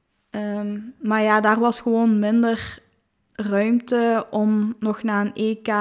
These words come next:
of een W K te gaan, omdat die, ja, de vrouwen in die klasse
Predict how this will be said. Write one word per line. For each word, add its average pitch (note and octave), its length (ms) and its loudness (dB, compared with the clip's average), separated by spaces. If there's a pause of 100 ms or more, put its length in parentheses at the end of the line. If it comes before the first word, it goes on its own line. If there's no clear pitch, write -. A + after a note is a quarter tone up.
(140)
of G3+ 100 -4
een G3+ 160 -2
W G3+ 180 0
K G#3+ 300 -4
te A3+ 100 -4
gaan, G#3+ 400 -2 (520)
omdat G#3+ 720 -2
die, G3+ 600 -4 (160)
ja, G3 200 -2
de G3+ 120 0
vrouwen G3+ 460 -4
in G#3+ 160 0
die G#3 220 -4
klasse A3+ 680 -2